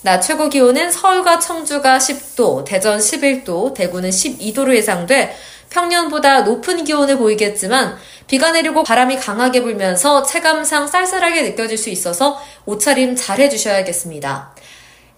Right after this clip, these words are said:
전국 대부분 지역으로 내리고 있는 비는 내일 오전까지 이어지겠습니다. 특히 강원 산지를 중심으로 많은 눈이 내리고 있는데요.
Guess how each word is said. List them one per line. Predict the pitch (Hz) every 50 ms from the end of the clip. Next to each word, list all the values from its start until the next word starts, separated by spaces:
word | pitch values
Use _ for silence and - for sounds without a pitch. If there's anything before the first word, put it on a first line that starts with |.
| - 196
전국 | - 233 240 262 339 359 359 359
대부분 | - 277 247 240 320 302 339 330
지역으로 | 311 302 320 330 320 277 302 302 277
내리고 | 226 220 220 247 247 262
있는 | 254 240 240 247 240
비는 | 233 220 214 277 311 320 285
내일 | 202 190 202 202
오전까지 | 185 175 233 262 269 277 269 269 233 208 202 208 220 208 - -
이어지겠습니다. | 185 196 202 196 196 - 190 185 190 - 180 160 151 147 156 143 127 - - - - - - - -
특히 | - 302 - - 302 285 285 277
강원 | 285 - 202 190 202 220 226 240
산지를 | 240 359 381 359 359 359 349 339 330 294
중심으로 | 262 233 220 220 - 240 233 220 214 208 208 208 208 - -
많은 | 170 165 180 208 262 294 285
눈이 | 269 247 220 220 220
내리고 | 185 160 156 165 170 180
있는데요. | 175 165 165 156 147 160 208 262 254 196 - -